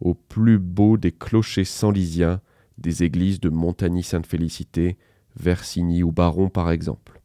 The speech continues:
Ces éléments d'architecture sont déjà rares dans les grands châteaux princiers ou royaux, mais plus encore sur des édifices de ce rang, sur ces maisons nobles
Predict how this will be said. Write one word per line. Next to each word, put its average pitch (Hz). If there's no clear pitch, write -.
Ces 90
éléments 110
d'architecture 104
sont 90
déjà 90
rares 92
dans 80
les 80
grands 95
châteaux 110
princiers 98
ou 120
royaux, 92
mais 92
plus 127
encore 95
sur -
des 90
édifices 92
de 95
ce -
rang, 90
sur -
ces -
maisons 101
nobles 90